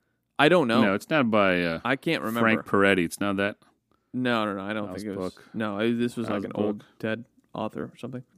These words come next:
Speaker 1: But tenth grade was a long time
Speaker 2: Okay.
Speaker 1: ago also, <laughs> so.
Speaker 2: Yeah. Ten. Yeah, okay.
Speaker 1: Anyway,
Speaker 2: I
Speaker 1: you
Speaker 2: try to look at,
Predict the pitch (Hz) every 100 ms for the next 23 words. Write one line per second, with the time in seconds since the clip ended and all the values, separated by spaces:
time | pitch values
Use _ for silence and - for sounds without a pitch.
0 | - 240 165 170 - 147 123 120 110 104
1 | - 80 76 101 73 104 - - _ -
2 | - - - _ _ _ _ _ 87 78
3 | 73 - _ _ - 117 110 104 _ _
4 | _ _ _ _ _ _ _ _ _ _
5 | - 107 98 90 _ 120 123 95 87 _
6 | _ 139 131 110 110 _ - 151 160 127
7 | 104 104 104 95